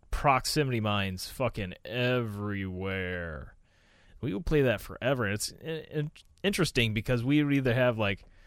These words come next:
sometimes it only have, like, one other person over, and we just have, like, one-on-one, but, uh, even if you had three friends over, it's still just, uh,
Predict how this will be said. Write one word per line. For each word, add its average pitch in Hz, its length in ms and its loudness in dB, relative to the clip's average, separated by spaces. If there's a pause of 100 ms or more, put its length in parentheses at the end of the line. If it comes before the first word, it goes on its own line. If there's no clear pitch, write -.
(380)
sometimes 123 420 2
it 127 60 0
only 143 200 2
have, 151 160 4
like, 151 140 4
one 170 180 0
other 175 160 -4
person 98 340 -4
over, 92 220 -4
and 92 120 -6
we 95 80 -6
just 101 180 -6
have, 104 180 -2
like, 95 160 -4
one-on-one, 120 760 0
but, - 280 -2
uh, 95 220 -2 (320)
even 151 160 4
if 135 140 -2
you 123 100 0
had 131 400 2
three 147 260 2
friends 147 380 2
over, 104 220 0
it's 110 100 -2
still 135 280 2
just, 101 260 -6
uh, 92 280 -2